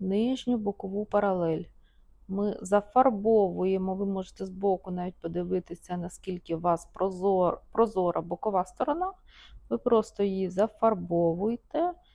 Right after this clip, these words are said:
і додаєте трішки товщини, щоб ваша бокова паралель, тобто ребро жорсткості, має бути в товщину приблизно як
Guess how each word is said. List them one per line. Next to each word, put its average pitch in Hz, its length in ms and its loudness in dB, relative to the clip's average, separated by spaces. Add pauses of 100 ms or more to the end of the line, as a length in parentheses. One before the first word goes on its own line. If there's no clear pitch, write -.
(300)
і 392 200 -2
додаєте 214 580 -2
трішки - 460 -12
товщини, 170 720 -4
щоб - 280 -14
ваша 170 720 -2
бокова 165 560 -4
паралель, 208 760 -2 (140)
тобто 180 380 -6
ребро 185 480 -4
жорсткості, 269 800 -4 (500)
має 165 380 -2
бути 214 380 -6
в - 100 -20
товщину 254 460 -6
приблизно 208 560 -6
як 190 380 -4